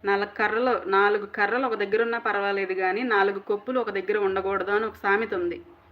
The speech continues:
అది దేని వల్ల వచ్చింది? ఆడవాళ్ళకి ఆడవాళ్ళకి పడకపోవటం వల్లేనా? నలుగురు ఆడవాళ్ళు ఒక దగ్గర ఉన్నారంటే గొడవ వస్తది అన్న ఉద్దేశంతోనే కదా ఆ సామెత పెట్టారు.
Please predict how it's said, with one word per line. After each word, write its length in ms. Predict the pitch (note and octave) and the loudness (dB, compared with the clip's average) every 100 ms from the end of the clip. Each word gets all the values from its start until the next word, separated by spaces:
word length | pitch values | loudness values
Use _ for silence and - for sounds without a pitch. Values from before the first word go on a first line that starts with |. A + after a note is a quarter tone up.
| - _ _ _ _ _ | -20 _ _ _ _ _
అది 140 | G3+ G3+ | -6 4
దేని 320 | A3+ A#3+ C4+ | 6 6 4
వల్ల 200 | C4 B3 | 2 2
వచ్చింది? 580 | A#3 - A3 G#3+ A3 A3 - _ _ _ _ - _ - _ - - - _ - | 0 -2 -4 -2 -2 -4 -20 _ _ _ _ -20 _ -20 _ -20 -20 -20 _ -6
ఆడవాళ్ళకి 560 | G3 G#3 A3+ A#3 A3+ A#3 | 0 2 4 4 2 2
ఆడవాళ్ళకి 460 | G#3+ G3+ G#3+ G#3 | 2 2 -2 -2
పడకపోవటం 680 | A3 G3+ G3 G3 A3 G#3+ G#3+ | 2 2 2 0 -4 -2 -4
వల్లేనా? 480 | G#3 G3 G3+ A#3 D4 - - _ _ _ _ _ - | -4 -2 -2 -4 -6 -14 -20 _ _ _ _ _ 0
నలుగురు 280 | G3 G3+ G#3 | 2 2 4
ఆడవాళ్ళు 380 | G3+ A3 A#3 A3+ | 4 4 2 2
ఒక 60 | |
దగ్గర 300 | G#3 F#3 G#3 | 0 -2 0
ఉన్నారంటే 440 | A3 G#3+ G#3 G3+ G#3 | 2 2 2 0 0
గొడవ 360 | F#3+ F#3+ G3+ | 2 2 2
వస్తది 540 | G#3+ G#3 G3 G3 F#3+ - _ _ _ _ _ _ G#3 | -2 -2 0 0 0 -6 _ _ _ _ _ _ -4
అన్న 140 | G#3 | 0
ఉద్దేశంతోనే 720 | G#3+ G#3 A3+ A#3 B3 A#3 A#3 | 0 2 2 2 0 0 -2
కదా 220 | A3 A3 A3 | -2 -2 -2
ఆ 20 | |
సామెత 400 | A3 G#3 G#3 G#3+ | 0 0 0 -2
పెట్టారు. 480 | G#3 G#3 G#3 A#3 | -4 -2 -4 -2